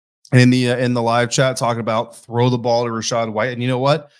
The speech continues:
I will take that as part of my key to the victory, to victory. If you throw the ball to Rachaad White, we all talk about this, right? Throwing the ball short, throwing the ball to the running back is just an extension of the running game. So I will accept that as, as a counterpoint to that. Just do me a favor, Baker Mayfield, and don't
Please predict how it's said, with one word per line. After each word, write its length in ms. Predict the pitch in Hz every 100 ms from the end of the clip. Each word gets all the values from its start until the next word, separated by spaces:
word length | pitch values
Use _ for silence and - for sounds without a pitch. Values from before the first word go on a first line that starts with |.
| _ -
I 100 | 139
will 220 | 143 147
take 340 | 135 147 139 139
that 300 | 135 135 -
as 160 | 120
part 260 | - 127 123
of 120 | 117
my 240 | 110 113 113
key 440 | - 123 120 131
to 120 | 120
the 120 | 107 98
victory, 520 | 113 - 120 117 120
to 140 | -
victory. 440 | 110 120 127 120 117 _ _ _
If 160 | 117 127
you 80 |
throw 260 | 117 131 185
the 80 | 185
ball 220 | 165 165
to 60 | 160
Rachaad 280 | 135 147 139
White, 140 | 139
we 80 | 139
all 140 | 139
talk 220 | 131 117
about 140 | 101 90
this, 160 | 95
right? 140 | 107 104
Throwing 180 | 127 143
the 60 |
ball 280 | 131 127 120
short, 380 | - 123 120 110
throwing 140 | 120
the 80 | 120
ball 240 | 117 117
to 80 | 113
the 80 | 110
running 240 | 110 107
back 240 | 107 101 - _ _ -
is 100 | 117
just 220 | 123 -
an 60 | 113
extension 420 | - 107 107 104
of 60 | 98
the 60 |
running 200 | 98 92
game. 220 | 92 98
So 120 | - 120
I 60 | 131
will 160 | 135 113
accept 380 | - 131 -
that 220 | 113 113 - _ _ -
as, 220 | 220 214
as 200 | 110 104
a 80 | 101
counterpoint 680 | 117 110 110 104 110 110 -
to 80 | 110
that. 220 | 110 -
Just 300 | 113 98 104
do 240 | 139 160
me 220 | 156 143
a 80 | 131
favor, 400 | - 113 113 113
Baker 320 | 104 110 110
Mayfield, 400 | 107 104 117 101
and 120 | 98 92
don't 380 | 113 117 123